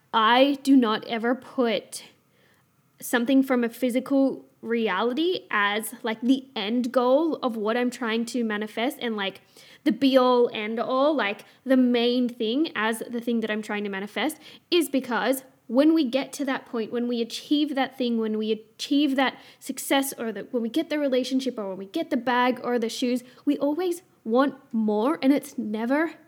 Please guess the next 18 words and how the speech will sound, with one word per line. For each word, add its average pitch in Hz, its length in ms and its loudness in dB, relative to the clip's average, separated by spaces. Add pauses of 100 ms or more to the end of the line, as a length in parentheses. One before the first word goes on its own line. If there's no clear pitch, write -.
(260)
satisfying. - 920 -10 (140)
It 285 80 2
is 311 160 2
never 226 320 0
satisfying. - 540 -8
So 269 320 4 (1200)
I'm 277 140 6
gonna 330 140 6
jump 311 220 4
around 240 280 4
a 240 40 4
lot, - 280 -2
but 247 220 6 (260)
the 262 80 4
point 294 320 0
of 285 200 0
this 311 360 0
is 226 300 0